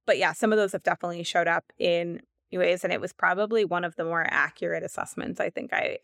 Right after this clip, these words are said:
I ever really took. And, like, what I, and I think the third one was to serve, which also makes a, a lot of sense in the space holder.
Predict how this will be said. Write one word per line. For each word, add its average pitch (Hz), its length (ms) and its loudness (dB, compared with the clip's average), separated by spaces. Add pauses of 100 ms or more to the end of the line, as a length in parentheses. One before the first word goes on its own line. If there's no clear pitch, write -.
(140)
I 180 80 -2
ever - 240 -2
really 135 240 -6
took. - 240 -8
And, 160 100 -8
like, 165 220 -8
what 175 180 2
I, - 60 0 (460)
and 208 200 4
I 208 60 4
think 214 220 2
the - 60 -4
third 180 260 2
one 160 240 0
was - 420 -2
to - 140 -2
serve, - 440 -4 (220)
which 185 180 0
also - 460 -4
makes - 220 -6
a, - 100 -2 (320)
a 208 140 2
lot 180 240 2
of - 100 -2
sense - 400 -8
in 185 120 -2
the 180 80 2
space - 280 -10
holder. - 380 0